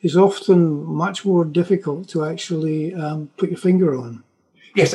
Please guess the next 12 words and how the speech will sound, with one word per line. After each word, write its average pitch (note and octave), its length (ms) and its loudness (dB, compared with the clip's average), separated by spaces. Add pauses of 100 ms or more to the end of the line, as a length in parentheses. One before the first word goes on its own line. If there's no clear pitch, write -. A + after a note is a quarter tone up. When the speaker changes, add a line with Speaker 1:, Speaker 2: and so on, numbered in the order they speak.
(100)
Speaker 2:
I, C3+ 280 2
I B2 100 4
agree. B2 300 4
It G#2+ 140 0
is. F#2 320 0 (180)
It, A2+ 180 -2 (100)
it, A#2 160 -4
it, - 180 -4
it A2 180 -8
is G#2 120 -2
difficult. - 480 -6 (600)
But G#2+ 220 0